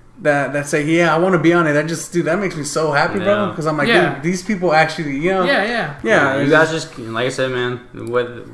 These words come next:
Speaker 2: you know, with my job, the way it is, I'm just gonna tell y'all, just keep grinding, man. Keep,
Speaker 1: Yeah.
Speaker 2: keep grinding. You'll, you'll come to a spot where you, you'll probably be like, "Damn, do I really wanna keep doing this?" And
Speaker 1: Yeah.
Speaker 2: keep going. Like, it, it's,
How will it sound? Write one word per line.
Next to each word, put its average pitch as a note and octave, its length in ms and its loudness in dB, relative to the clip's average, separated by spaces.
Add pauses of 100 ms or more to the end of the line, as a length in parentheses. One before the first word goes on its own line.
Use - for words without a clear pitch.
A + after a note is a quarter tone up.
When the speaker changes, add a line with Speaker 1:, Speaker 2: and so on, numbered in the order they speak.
Speaker 2:
you A#2 180 -8
know, G#2 120 -6
with G#2 120 -10
my A#2+ 140 0
job, A#2+ 320 0
the A#2 80 -6
way A#2 200 0
it A#2 80 -2
is, A#2+ 220 -2
I'm A2 120 -8
just A2+ 200 -18
gonna A2 120 -14
tell A#2 240 -4
y'all, G#2+ 240 -4
just G2 220 -14
keep B2+ 140 -10
grinding, A#2+ 400 -2
man. G#2 360 -12
Keep, - 40 -6
Speaker 1:
Yeah. C3 380 0 (180)
Speaker 2:
keep B2 180 -6
grinding. B2 360 0
You'll, A#2+ 300 -4
you'll A#2+ 140 -8
come B2 180 -4
to B2 120 -6
a A#2 40 -8
spot B2 360 0
where A2 100 -8
you, A2 240 -12
you'll G#2+ 260 -6
probably A2+ 400 -4
be A#2+ 320 -12
like, G2+ 300 -8
"Damn, G2+ 340 -14 (160)
do G#2+ 80 -10
I A2 100 -2
really B2 200 0
wanna B2 160 -4
keep B2 180 -8
doing C3+ 260 0
this?" C3+ 240 -2
And G2+ 240 -12
Speaker 1:
Yeah. C#3 360 2 (420)
Speaker 2:
keep D3 160 -2
going. C#3+ 280 0 (120)
Like, A#2 160 -4
it, A#2+ 160 0
it's, G#2+ 520 -10